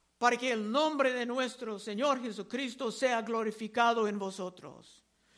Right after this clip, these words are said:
y vosotros en él, por la gracia de nuestro Dios y del Señor Jesucristo."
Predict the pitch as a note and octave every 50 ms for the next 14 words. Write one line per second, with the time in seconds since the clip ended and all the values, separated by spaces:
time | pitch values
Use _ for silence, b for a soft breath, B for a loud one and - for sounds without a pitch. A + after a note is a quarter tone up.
0 | G#3 A3+ A#3+ A#3 B B A#3+ C4 C#4+ C4+ B3+ C4 C#4 C#4+ C4+ C#4 C#4+ C4 A#3+ A3+
1 | B3+ B3 A#3+ C4 C#4 C#4 B3+ A3+ G#3 F3+ E3 - - _ _ _ _ _ _ _
2 | _ _ _ _ - G3+ G#3 G3 G3 G3 G3 F3+ G3 G3 A3 B3 C4+ C4 B3+ C4
3 | A#3 A#3+ G#3 F#3+ F3+ F3+ F3+ F#3+ F#3+ F#3+ G3+ G3 G3 F#3+ - F3+ D#3+ E3 D#3 F3+
4 | G3 G#3 A3 A3+ A#3 A#3 A3+ A3+ - - b b b b b b b b b b
5 | b _ _ _ _ _ _ _ _ - A3 A3 G3+ G3 F3+ G3 F#3 - F#3+ F3+
6 | F3 F3 F3+ G3 G3+ G#3+ G#3+ G3+ G3 - E3 D#3 - D3 C3+ - D3 C#3+ C#3+ -
7 | - _ -